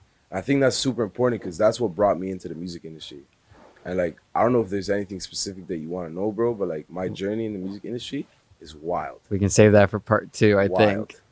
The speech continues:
Speaker 1: And I think part two will be fire. 'Cause right now, what I'm doing with the music industry is mostly, like, compared to what, where I'm gonna get to, is baby steps. Obviously, to a lot of normal people, it's like, "Damn, it's crazy. Like,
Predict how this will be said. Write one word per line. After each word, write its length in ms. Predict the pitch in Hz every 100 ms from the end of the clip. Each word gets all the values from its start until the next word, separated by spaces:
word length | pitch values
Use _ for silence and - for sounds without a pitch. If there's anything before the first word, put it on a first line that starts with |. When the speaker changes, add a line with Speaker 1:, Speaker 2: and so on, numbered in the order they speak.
| -
Speaker 1:
And 120 | 92
I 80 | 90
think 240 | 107 101
part 280 | - 104 98
two 140 | - 95
will 100 | 85
be 160 | 85
fire. 400 | 82 85 82 71
'Cause 260 | - 107 92 _ - -
right 200 | 143 151
now, 200 | 147 151
what 100 | 147
I'm 120 | 135 101
doing 260 | 131 143
with 80 | 135
the 60 | 113
music 340 | 113 117 120
industry 360 | 113 117 - 117
is 140 | 95
mostly, 380 | 98 107 104 104
like, 260 | 90 82 _ _ _ _ _ _ _ _ _ _
compared 380 | 117 107 156 151
to 80 | 127
what, 360 | 107 123 131
where 200 | 117 139
I'm 100 | 139
gonna 140 | 135 127
get 180 | 123 113
to, 120 | 131
is 100 | 92
baby 260 | 107 104 90
steps. 460 | - 64 - - - _
Obviously, 400 | 113 113 101 98
to 140 | - 98
a 40 |
lot 220 | 101 101
of 220 | 95 - _ -
normal 300 | 107 117 127
people, 360 | 139 139 156 147
it's 100 | 110
like, 260 | 90 -
"Damn, 380 | - 143 127 98
it's 100 | 104
crazy. 460 | - 110 131 113 98
Like, 180 | -